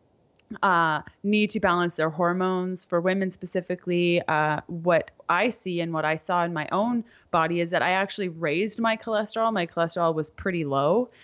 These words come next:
Uh, my H D L was high, but my L D L, it really matters on the particle size. So I was able to boost up, uh, my cholesterol because cholesterol is the,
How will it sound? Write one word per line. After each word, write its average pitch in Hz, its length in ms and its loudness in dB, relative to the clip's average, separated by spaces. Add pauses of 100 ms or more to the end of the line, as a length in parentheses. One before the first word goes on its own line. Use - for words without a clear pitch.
(160)
Uh, 156 300 2
my 175 140 0
H - 280 0
D 233 140 0
L 214 240 4
was 185 140 0
high, 180 360 2
but 175 160 -6
my 160 140 -4
L 196 240 0
D 202 160 -4
L, 165 380 0
it - 200 -8
really 185 220 -6
matters 170 380 -2
on 160 200 -6
the 160 80 -6
particle 165 400 -4
size. 202 500 2
So 165 200 2 (200)
I 175 60 0
was 196 160 2
able 196 220 -2
to 185 80 -6
boost 190 340 -6
up, 180 260 0 (260)
uh, 170 220 0
my 175 200 -2
cholesterol 214 540 -2
because 180 280 -10
cholesterol 214 640 0
is 185 500 2
the, 180 420 -2